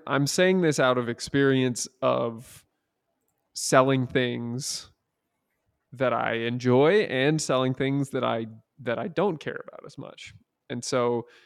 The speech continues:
as I said at the beginning, and as you can see from the title, this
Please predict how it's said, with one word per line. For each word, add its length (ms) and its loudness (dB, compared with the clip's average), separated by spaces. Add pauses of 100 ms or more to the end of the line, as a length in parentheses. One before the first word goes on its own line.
(200)
as 160 -4
I 100 0
said 200 0
at 80 -12
the 60 -6
beginning, 500 2
and 80 -6
as 140 -6
you 80 -10
can 140 -6
see 140 -4
from 140 -8
the 80 -4
title, 540 2 (1400)
this 240 -2